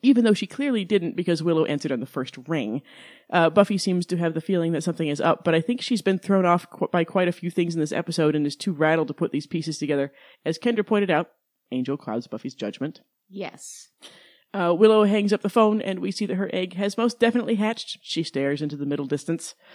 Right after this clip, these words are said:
Speaker 1: Buffy has hung up the phone and straightened up the things she knocked over on her nightstand when Joyce comes in.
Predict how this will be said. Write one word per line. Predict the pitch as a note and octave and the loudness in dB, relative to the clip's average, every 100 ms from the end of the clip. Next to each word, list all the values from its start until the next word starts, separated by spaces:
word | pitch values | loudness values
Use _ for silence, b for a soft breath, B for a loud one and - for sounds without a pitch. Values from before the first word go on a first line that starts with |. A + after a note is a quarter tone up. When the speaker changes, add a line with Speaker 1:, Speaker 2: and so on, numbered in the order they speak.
| B B B B _ | B B B B _
Speaker 1:
Buffy | B3 B3 A#3 | 2 4 6
has | A3+ G3 | 4 4
hung | A3+ | 2
up | A3 | 2
the | - | 0
phone | - A3+ G#3+ | 4 4 4
and | G#3 | 2
straightened | - A3 F#3+ F#3+ - | 4 2 4 -2 -4
up | F#3+ | -2
the | G3+ | -2
things | G#3+ G#3 F#3+ | 2 2 0
she | - G3+ | 0 0
knocked | F#3+ G3 | 2 2
over | G3 F#3+ | 2 2
on | |
her | F#3 F#3 | 2 2
nightstand | F#3+ - A3 G3+ | 0 0 0 0
when | F#3+ F#3+ | 0 2
Joyce | F#3+ A3 | 4 4
comes | - A3+ G3 | 6 4 6
in. | A#3 | 4